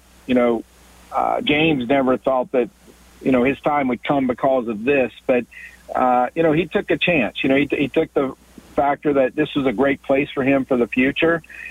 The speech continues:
and he knew that Ricky would be the starting quarterback, and, uh, but, you know, he was there in case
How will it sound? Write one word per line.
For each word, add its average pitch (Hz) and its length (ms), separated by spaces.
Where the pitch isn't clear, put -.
and 127 220
he 151 100
knew 147 300
that 131 180
Ricky 143 320
would 123 220
be 139 160
the 135 100
starting 143 400
quarterback, 139 640
and, 127 440
uh, 123 300
but, 135 340
you 156 100
know, 135 220
he 147 340
was 135 180
there 147 300
in 135 80
case 143 220